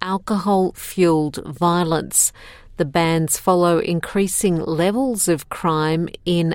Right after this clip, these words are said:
Alice Springs. Assistant Minister for Indigenous Australians, Malarndirri McCarthy, is meeting with community leaders in Alice Springs today to discuss crime and alcohol issues.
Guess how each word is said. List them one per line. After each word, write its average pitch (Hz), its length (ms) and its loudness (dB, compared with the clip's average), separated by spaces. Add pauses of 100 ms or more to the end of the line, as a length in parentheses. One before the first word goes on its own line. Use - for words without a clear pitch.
Alice 160 360 -4
Springs. 160 720 -2 (680)
Assistant - 520 0
Minister 202 460 2
for - 160 -2
Indigenous 170 600 0
Australians, 175 760 0
Malarndirri 165 800 2
McCarthy, 170 840 -2 (360)
is 190 180 2
meeting 214 480 4
with 165 160 2
community 156 640 -2
leaders 151 680 2
in 185 320 0
Alice 208 280 2
Springs 165 500 0
today 156 420 -2 (360)
to 202 120 -2
discuss - 600 2
crime 196 600 0
and 208 340 -2
alcohol 175 760 -2
issues. 180 840 0